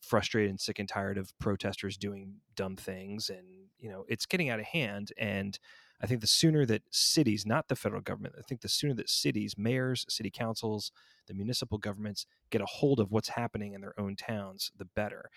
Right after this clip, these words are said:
And I'm not talking about Chicago and the problems that we've always had in Chicago w-, in, in the South and West Sides. I'm talking about this, this kind of strange anarchist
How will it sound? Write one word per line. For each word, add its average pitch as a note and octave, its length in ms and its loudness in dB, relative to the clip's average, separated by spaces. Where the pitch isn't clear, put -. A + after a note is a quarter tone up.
And A#2+ 80 2
I'm C3+ 80 4
not D3+ 140 2
talking B2+ 280 0
about G#2+ 200 -2
Chicago F#2+ 640 -4
and G2 100 -8
the G2+ 60 -14
problems F#2+ 340 -4
that G2+ 140 -10
we've F#2+ 200 -8
always F#2+ 280 -8
had F#2+ 140 -8
in F#2+ 60 -14
Chicago F#2+ 480 -8
w-, F#2+ 280 -10
in, F#2+ 220 -8
in F#2 220 -8
the F#2 220 -8
South F#2 280 -6
and F#2+ 100 -14
West F#2 180 -4
Sides. F2+ 360 -8
I'm A#2 80 -2
talking B2+ 300 0
about G2 360 -6
this, G2+ 440 0
this - 200 0
kind G2+ 220 -2
of F#2+ 160 -6
strange A2+ 800 0
anarchist A#2+ 720 6